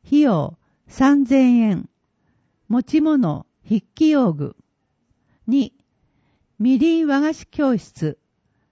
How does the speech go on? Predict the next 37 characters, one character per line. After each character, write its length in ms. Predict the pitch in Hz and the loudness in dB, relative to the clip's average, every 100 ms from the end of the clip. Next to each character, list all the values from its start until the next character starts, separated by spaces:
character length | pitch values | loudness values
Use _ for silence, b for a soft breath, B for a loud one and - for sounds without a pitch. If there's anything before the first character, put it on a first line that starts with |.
| _ | _
流 360 | 233 247 294 302 | -4 0 2 2
山 300 | 302 285 277 | 2 2 0
発 300 | 254 262 - | 0 -4 -4
祥 240 | 220 214 | 0 0
の 220 | 208 196 | 0 -4
白 340 | 196 - 254 311 | -8 -8 -4 -4
み 160 | 320 | -2
り 180 | 302 262 | -2 -2
ん 80 | 208 | -2
を 100 | 185 | -6
使 240 | - - | -8 -6
っ 80 | 180 | -6
た 220 | - - | -6 -8
練 160 | 175 165 | -4 -2
り 140 | 160 | -4
切 180 | 151 165 | -6 -6
り。 240 | 156 151 _ _ _ _ _ _ _ _ _ | -6 -8 _ _ _ _ _ _ _ _ _
み 160 | 202 247 | -2 0
り 280 | 285 320 311 | 2 0 -2
ん 40 | |
和 160 | - 254 | -4 -4
菓 120 | 294 | -4
子 140 | - | -6
研 220 | - 277 262 | -4 -2 -2
究 300 | - 262 240 | -6 -6 -6
家、 340 | - 208 - _ _ _ _ - | -4 -4 -6 _ _ _ _ -8
武 320 | 226 - 302 | -6 -2 -2
田 140 | 285 | 0
ゆ 140 | 254 220 | -2 -2
り 180 | 247 | -2
え 80 | 262 | -2
さ 180 | - 254 | -2 -4
ん 80 | 240 | -4
と 140 | 214 | -4
一 120 | 208 | -4
緒 300 | 196 - 208 | -6 -8 -6
に、 240 | 190 180 | -6 -6